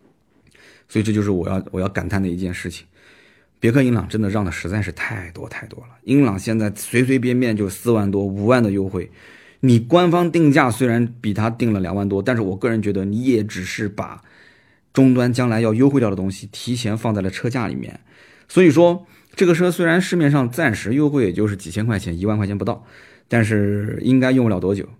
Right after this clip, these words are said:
这个车将来也是要扛销量的，是百分之百要扛销量的。所以这个车将来优惠幅度两万五，我觉得是很快。因此呢，听我们节目的这个听友啊，我觉得你要买这个车呢，也可以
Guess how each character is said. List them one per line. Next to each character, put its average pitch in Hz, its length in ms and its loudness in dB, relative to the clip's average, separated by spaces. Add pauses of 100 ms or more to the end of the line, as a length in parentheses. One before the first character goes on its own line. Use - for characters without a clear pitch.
(160)
这 131 100 -2
个 113 80 0
车 113 160 -2
将 117 160 -2
来 117 140 0
也 95 80 -2
是 98 100 -4
要 104 80 0
扛 92 240 -6
销 107 140 0
量 107 200 0
的， - 80 -10 (240)
是 - 160 -4
百 92 320 -6
分 127 200 2
之 139 160 -2
百 87 160 -4
要 92 120 -2
扛 90 220 -6
销 95 160 -2
量 95 180 -2
的。 - 80 -16 (640)
所 139 140 2
以 127 40 4
这 135 60 4
个 135 60 6
车 120 100 2
将 131 140 0
来 120 100 0
优 123 140 2
惠 117 100 0
幅 98 140 -4
度 110 140 0
两 95 120 0
万 110 160 0
五， 87 140 -6
我 92 80 -6
觉 98 80 -4
得 104 80 -4
是 104 80 -6
很 90 160 -10
快。 - 180 -16 (340)
因 131 140 0
此 110 160 -2
呢， 90 280 -4
听 123 120 -4
我 107 60 0
们 95 100 -2
节 95 140 -4
目 117 100 0
的 101 160 -2 (140)
这 - 100 -8
个 98 60 -2
听 127 180 -2
友 110 120 0
啊， - 180 -8
我 80 80 -6
觉 98 100 -2
得 104 80 -2
你 113 80 0
要 113 60 0
买 90 140 -2
这 98 80 -4
个 98 60 -2
车 107 180 -6
呢， 101 120 -4 (140)
也 98 100 -4
可 131 140 0
以 117 100 2